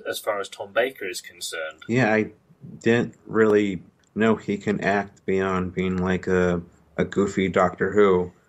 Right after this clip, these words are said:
Speaker 2: but in this movie from, I think, nineteen seventy, he plays, uh, uh, Rasputin.
Speaker 1: Cool. Well, that is definitely one on the, on the list to be, to be watched, um, in future.
Speaker 2: And it, it is a good movie, just it's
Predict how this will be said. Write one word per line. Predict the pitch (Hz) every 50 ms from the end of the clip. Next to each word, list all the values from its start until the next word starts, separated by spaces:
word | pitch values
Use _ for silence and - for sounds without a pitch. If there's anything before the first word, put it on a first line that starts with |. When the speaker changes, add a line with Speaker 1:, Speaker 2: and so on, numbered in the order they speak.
| _ _ _ _ _
Speaker 2:
but | - 101 - -
in | - 101 101 98 95 95 - - - _ _ _
this | - - - 110 104 104 101 - -
movie | 107 110 113 107 101 104 98
from, | 98 - - 95 95 95
I |
think, | 92 113 107 -
nineteen | 110 113 113 113 - 95 87
seventy, | - - 107 110 110 101 90 90 95 92
he | 90 - 98 98
plays, | - - - 110 107 104 104 101 104 95 92 90 101 104 - _ -
uh, | 101 95 95 92 - _ _ _ _ _ _ _ _ _ _ _ _ _ _ - -
uh, | 101 104 104 101
Rasputin. | 95 107 107 117 - - - 139 135 - - 90 87 - _ _ _ _ _ - -
Speaker 1:
Cool. | - - - 85 - - _ _
Well, | 110 110 113 107 110 101 -
that | 131 135 -
is | 113 -
definitely | - 156 151 - - 143 135 131
one | 127 123 120 117 120 123
on | 120 117 117 117
the, | 117 113 110 110
on | 117 113 110
the | 110
list | 110 117 110 - - -
to | 104
be, | 104 104 104 104 101 107 - - -
to | - 120
be | 101 104 104 101
watched, | 101 107 110 110 - - - - - - - - - _ -
um, | 107 101 101 98 98 98 98 98 101 104 - - _ -
in | 113 110 110
future. | 107 - 143 147 143 - - - 82 80 - _ _ 107
Speaker 2:
And | 107 113
it, | 120 - - -
it | - 113 139 170
is | 190 180
a | 143 117
good | - - 127 123 113 107
movie, | 104 104 98 90 95 92
just | 85 - 95 95 92 - - - -
it's | 101 - - -